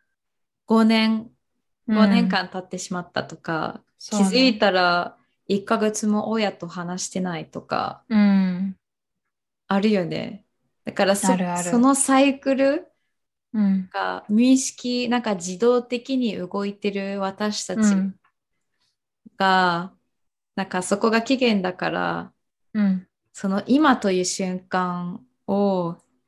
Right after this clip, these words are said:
Speaker 1: ね、
Speaker 2: うん。
Speaker 1: 意識して、
Speaker 2: うん。
Speaker 1: なんかちょっと一回ストップして、
Speaker 2: うん。
Speaker 1: 「え、ちょっと待って。私の
Speaker 2: うん。
Speaker 1: 今もし、もし明日死んでしまったら、
Speaker 2: うん。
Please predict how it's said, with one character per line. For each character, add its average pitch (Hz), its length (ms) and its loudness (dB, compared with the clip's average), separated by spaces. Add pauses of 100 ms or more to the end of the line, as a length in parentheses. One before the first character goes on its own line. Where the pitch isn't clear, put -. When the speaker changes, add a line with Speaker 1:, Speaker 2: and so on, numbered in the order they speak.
(140)
Speaker 1:
ね、 202 580 0
Speaker 2:
う 220 40 0
ん。 233 40 4
Speaker 1:
意 233 60 4
識 - 320 -4
し - 200 -8
て、 175 480 0 (340)
Speaker 2:
う 220 80 -2
ん。 202 220 0
Speaker 1:
な 202 80 -6
ん - 40 -10
か 175 160 -4
ち - 120 -2
ょ 185 40 0
っ - 20 -8
と 180 80 -2
一 175 140 -6
回 240 140 2
ス - 140 -6
ト 311 120 4
ッ - 40 2
プ - 160 -10
し - 140 -10
て、 175 440 -4 (360)
Speaker 2:
う 214 80 -2
ん。 196 320 -2 (120)
Speaker 1:
「え、 185 120 -6
ち - 220 -10
ょ - 20 -6
っ - 20 -20
と 208 80 -6
待 165 200 -6
っ - 40 -20
て。 170 300 -2
私 262 380 -2
の 269 120 6
Speaker 2:
う - 40 2
ん。 190 220 -4 (120)
Speaker 1:
今 269 240 4
も 220 160 4
し、 - 480 -4 (720)
も 294 120 0
し - 160 -2
明 196 100 0
日 277 280 0
死 285 180 -2
ん 294 60 -2
で 285 100 -2
し 285 160 -4
ま 277 100 0
っ - 120 -12
た 175 120 -4
ら、 185 120 -2
Speaker 2:
う 220 40 2
ん。 196 440 -2